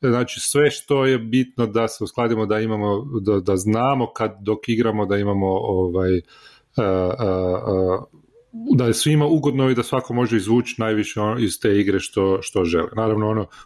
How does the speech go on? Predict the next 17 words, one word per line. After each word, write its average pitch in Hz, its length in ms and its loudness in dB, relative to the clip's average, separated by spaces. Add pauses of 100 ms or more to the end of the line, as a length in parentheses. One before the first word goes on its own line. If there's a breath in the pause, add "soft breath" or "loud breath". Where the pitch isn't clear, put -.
ovo 110 120 0
što - 140 -2
si - 140 -8
ti 113 80 2
rekao, 104 340 0 (580 loud breath)
potpuno 127 320 0
je 113 60 2
legitimno 110 500 0
da 101 460 2 (580 loud breath)
neka 110 260 0
ekipa 110 360 0
voli, 101 420 2
ono, 95 640 0
igranje 98 600 2
možda 95 320 0
čak - 320 -4
i 98 280 4